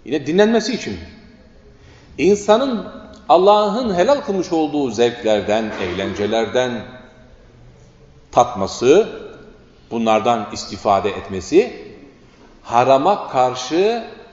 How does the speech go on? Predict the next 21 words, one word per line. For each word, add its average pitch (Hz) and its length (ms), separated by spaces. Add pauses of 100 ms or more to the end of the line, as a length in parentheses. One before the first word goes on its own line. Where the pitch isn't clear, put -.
(360)
kontrol, 123 720
kendisini 117 580
kontrol 127 580
edebilmesi 135 640
içindir. 98 340 (1120)
Bazı 170 300
insanlar 165 580
doyumsuzdur. 135 640 (760)
Allahu 160 440
Teala 139 480
kendisine 139 500
helali 139 360
verir, 143 280
o 117 120
harama 117 280
gider. 87 260 (1400)
Helali 143 280
unutur, 160 480 (520)
evde 135 340
helali 139 240
unutur, 175 460